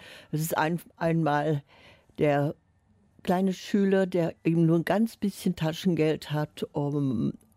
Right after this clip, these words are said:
dann auch ein Taschenbuch für sich sucht, den man natürlich genauso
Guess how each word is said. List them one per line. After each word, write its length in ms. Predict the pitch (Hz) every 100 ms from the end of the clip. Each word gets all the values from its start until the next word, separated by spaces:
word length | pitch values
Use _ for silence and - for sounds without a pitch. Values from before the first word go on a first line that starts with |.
| _ -
dann 240 | 156 156
auch 320 | - 151 147
ein 420 | - 147 139 143 -
Taschenbuch 520 | 190 202 196 190 -
für 200 | - 175
sich 280 | 170 156 -
sucht, 360 | 175 165 - - - - - -
den 120 | 170
man 160 | 165 165
natürlich 400 | 160 - 175 -
genauso 880 | 180 170 160 151 147 165 180 214